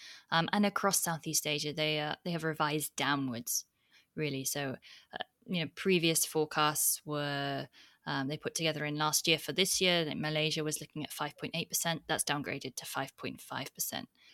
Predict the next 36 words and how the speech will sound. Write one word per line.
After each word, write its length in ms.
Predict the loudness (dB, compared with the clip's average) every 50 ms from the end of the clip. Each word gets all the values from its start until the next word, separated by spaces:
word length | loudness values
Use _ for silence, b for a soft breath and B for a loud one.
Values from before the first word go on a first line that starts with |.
| b b b b b -4 0
Vietnam 600 | 4 6 6 6 4 6 6 8 8 6 4 2
from 160 | -4 -2 0
six 240 | 2 2 2 0 -2
point 200 | -4 -4 -6 -4
five 320 | 0 4 4 4 4 2
percent 380 | 0 -2 0 0 -2 -6 -6 -8
to 100 | -8 -6
five 300 | -2 0 0 0 0 -4
point 220 | -6 -6 -6 -6
three 200 | 0 2 2 2
percent. 300 | 2 0 -2 -2 -2 -6
So 80 | -6 -4
that's 300 | -4 -2 -2 -2 -4 -4 _ -6
a 60 | -6
big 240 | 0 2 0 0 2
drop. 220 | 0 0 0 0 0
And 100 | 0 2
even 240 | 2 2 0 -2 -2
Thailand 400 | 0 2 4 4 4 4 0 -2
from 140 | -4 -6 -4
three 180 | -2 -4 -4
point 240 | -4 -4 -8 -4 -4
six 240 | -4 -4 -4 -6 -6
to 100 | -8 -4
two 160 | -2 -2 -2
point 240 | -2 -4 -6 -4 0
nine. 240 | 0 2 2 2 6
The 140 | 10 10 10
only 220 | 10 10 8 6
country 420 | 6 6 4 4 4 4 2 2 2
that 180 | 2 0 2
maintains 560 | 2 2 2 2 2 2 2 2 2 0 -2
its 120 | -2 -2 -4
forecast 720 | 0 0 0 0 0 2 2 2 2 2 0 -4 -6 B B B B B B
is, 360 | 2 4 4 4 2 2 2
uh, 100 | 2 2